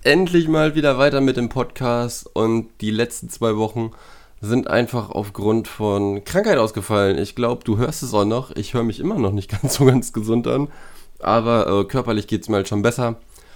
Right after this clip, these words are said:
Von daher, ähm, gab es die letzten beiden Male keine Folge, da ich einfach, äh, gut geschlafen habe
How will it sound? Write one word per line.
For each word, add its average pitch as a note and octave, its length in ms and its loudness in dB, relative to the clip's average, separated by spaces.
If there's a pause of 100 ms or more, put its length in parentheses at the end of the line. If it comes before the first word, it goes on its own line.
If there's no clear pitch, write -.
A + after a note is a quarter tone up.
(160)
Von G2 220 -2
daher, G#2 500 6
ähm, G2+ 240 2
gab G#2+ 200 4
es A#2+ 100 -4
die - 60 -2
letzten A#2 340 -2
beiden A2+ 280 2
Male A2+ 300 2
keine B2+ 340 0
Folge, B2 680 0
da G#2 180 0
ich G2+ 120 -6
einfach, G#2 420 -4
äh, G2 300 -2
gut C#3 220 -6
geschlafen A#2 540 -4
habe G2 280 0